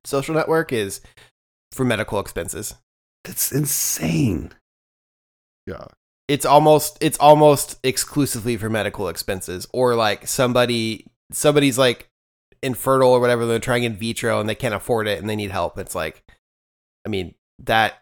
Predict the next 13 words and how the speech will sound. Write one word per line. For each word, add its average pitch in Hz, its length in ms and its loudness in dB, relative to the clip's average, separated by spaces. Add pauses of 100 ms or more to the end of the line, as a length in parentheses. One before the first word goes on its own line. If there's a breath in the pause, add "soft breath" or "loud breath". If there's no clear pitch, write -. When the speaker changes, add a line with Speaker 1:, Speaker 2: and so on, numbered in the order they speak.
(160)
Speaker 1:
also 98 440 -4
feels 98 640 -10
to - 80 -6
me 113 180 -4
like 104 200 -6
something 117 300 -2
that 123 140 -2
should 127 200 -6
be 131 100 -2
a 135 80 2
little 131 140 0
bit 131 160 -2
more 131 360 -2